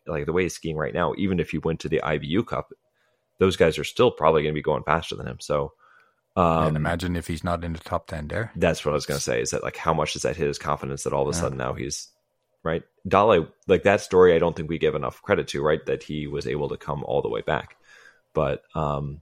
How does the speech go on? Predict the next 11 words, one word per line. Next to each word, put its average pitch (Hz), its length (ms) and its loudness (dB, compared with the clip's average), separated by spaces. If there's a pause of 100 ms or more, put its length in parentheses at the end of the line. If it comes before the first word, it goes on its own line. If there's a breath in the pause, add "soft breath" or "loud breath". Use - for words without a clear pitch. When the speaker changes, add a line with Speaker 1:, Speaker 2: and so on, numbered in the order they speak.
(640)
Speaker 2:
I 107 100 4
was 104 160 2
Speaker 1:
you 82 60 2
know, 113 60 6
Speaker 2:
so - 20 8
Speaker 1:
it - 80 2
Speaker 2:
confused 107 580 -6 (180)
with, - 380 -6
with 110 220 -4 (260)
Dale 104 300 4
S-, 95 520 -2